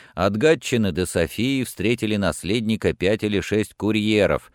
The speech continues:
все с одним известием — от великих князей, от графа Салтыкова и прочих. Пятое ноября, восьмой час вечера,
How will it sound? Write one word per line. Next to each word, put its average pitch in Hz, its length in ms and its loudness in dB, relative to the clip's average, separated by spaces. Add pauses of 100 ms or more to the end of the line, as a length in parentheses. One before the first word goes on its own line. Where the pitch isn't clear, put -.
(120)
все 151 400 0
с - 80 -8
одним 104 520 2
известием — 78 920 -2
от 92 180 -2
великих 92 540 -2
князей, 85 640 0
от 71 100 -2
графа 92 380 0
Салтыкова 110 1040 2
и 85 100 -6
прочих. 73 600 -6 (1900)
Пятое 98 520 4
ноября, 78 720 2 (140)
восьмой 92 680 0
час - 340 -2
вечера, 110 640 0